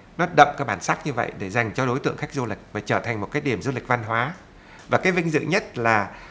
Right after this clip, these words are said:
vào năm hai nghìn lẻ bốn thì Điểm Một Thời đã, ờ, đón tiếp được phái đoàn Hoàng gia Thụy Điển. Và năm tháng sau thì tôi có mặt trong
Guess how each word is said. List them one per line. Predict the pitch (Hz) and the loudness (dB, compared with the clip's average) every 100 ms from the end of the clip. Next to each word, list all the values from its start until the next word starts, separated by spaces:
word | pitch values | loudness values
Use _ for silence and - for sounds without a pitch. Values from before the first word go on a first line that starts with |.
| - - | -20 2
vào | 131 131 | 8 8
năm | 143 | 6
hai | 151 151 | 2 0
nghìn | 131 | 0
lẻ | 107 98 - | 0 0 2
bốn | 160 160 151 139 | 4 6 4 0
thì | - 117 98 - - - - - | -2 -2 -2 -8 -20 -20 -20 -4
Điểm | 131 120 | 0 2
Một | 113 | 4
Thời | 139 123 | 6 6
đã, | 110 - 151 170 - - | 6 2 2 0 -6 -12
ờ, | - 117 - - - | -6 -4 -4 -10 0
đón | 143 135 151 185 | 6 6 6 2
tiếp | - 269 - | -2 -4 -2
được | 117 101 | -4 0
phái | 147 | 0
đoàn | 147 110 | 2 0
Hoàng | 104 110 | 2 0
gia | 107 123 | 2 2
Thụy | 135 | 0
Điển. | 120 107 82 - - - - | -4 -4 -6 -14 -20 -20 -2
Và | 117 | 2
năm | 131 170 160 | 6 6 6
tháng | 160 175 | 4 6
sau | 180 147 147 | 12 12 12
thì | 143 - | 6 2
tôi | 160 156 | 4 6
có | 160 | 6
mặt | 156 117 - | 4 2 4
trong | 139 131 | 4 4